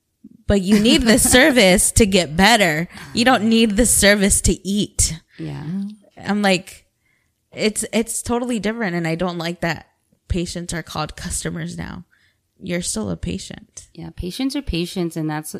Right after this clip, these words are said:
Speaker 2: I think that's what healthcare has, is becoming like, these are our customers and the customers are always right. And it's
Speaker 1: Mm-hmm.
Speaker 2: like, no, our customers are sick. What they're saying is valid.
Speaker 1: Mm-hmm.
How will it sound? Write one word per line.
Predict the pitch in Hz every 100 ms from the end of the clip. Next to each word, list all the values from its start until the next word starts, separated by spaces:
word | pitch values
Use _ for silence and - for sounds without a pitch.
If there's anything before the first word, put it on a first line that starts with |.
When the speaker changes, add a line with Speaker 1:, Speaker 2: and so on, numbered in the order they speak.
| -
Speaker 2:
I | 160
think | 170 165
that's | 165 160 175
what |
healthcare | 170 156 160 156 151
has, | 156 156 151 - _ _ _ _ _ _ _ _
is | - 165 151
becoming | 151 151 - 160 165 156
like, | 151 147 151
these | 151 147 151
are |
our | 147 143
customers | - 151 - 160 147 143
and | 151
the | 147
customers | 147 143 165 147 143 147
are | 143
always | 143 143 143
right. | 151 156 156
And | 160 170
it's | 165
Speaker 1:
Mm-hmm. | 160
Speaker 2:
like, | 156
no, | 156 147
our | 143
customers | - 151 - 208 226 240
are |
sick. | 240 - 196 190 - _ _ _ _
What | 180 170
they're | 175
saying | 170 - 165 165 165
is | - 170 156
valid. | 147 143 143 156 196 220 -
Speaker 1:
Mm-hmm. | 214 185 190